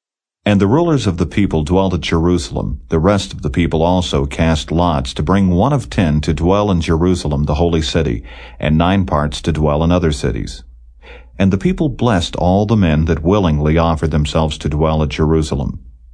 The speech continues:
Now these are the chief of the province that dwelt in Jerusalem. But in the cities of Judah dwelt every one in his possession in their cities, to wit, Israel, the priests, and the Levites, and the Nethinims,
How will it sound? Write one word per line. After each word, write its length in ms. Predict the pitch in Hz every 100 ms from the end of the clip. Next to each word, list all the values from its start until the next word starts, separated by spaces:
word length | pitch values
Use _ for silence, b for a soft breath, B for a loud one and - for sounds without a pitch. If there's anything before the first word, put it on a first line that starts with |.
| - B B B
Now 160 | 104 110
these 400 | 92 143 175 147
are 100 | 131
the 120 | 127
chief 420 | - 104 80 76
of 80 | 82
the 100 | 78
province 540 | - 104 90 78 78
that 120 | 85 78
dwelt 360 | 87 90 82
in 100 | 82
Jerusalem. 680 | 76 85 87 85 69 55 50 - B B B
But 100 | 107
in 80 | 104
the 80 | 95
cities 380 | - 165 139
of 100 | 98
Judah 340 | 78 107 101 73
dwelt 420 | 76 95 95 92
every 240 | 113 135 123
one 200 | 113 117
in 100 | 90
his 240 | 95 95
possession 600 | - 80 90 82 - 67 64
in 80 |
their 120 | 80 80
cities, 520 | - 85 64 - - -
to 100 | 90
wit, 340 | 82 76 - b b b -
Israel, 680 | 85 73 73 64 76 65 -
the 100 | 85
priests, 560 | - 85 71 76 -
and 140 | 78 76
the 60 |
Levites, 600 | 80 95 76 62 71 - -
and 120 | 80
the 40 | 90
Nethinims, 640 | 117 123 78 60 60 -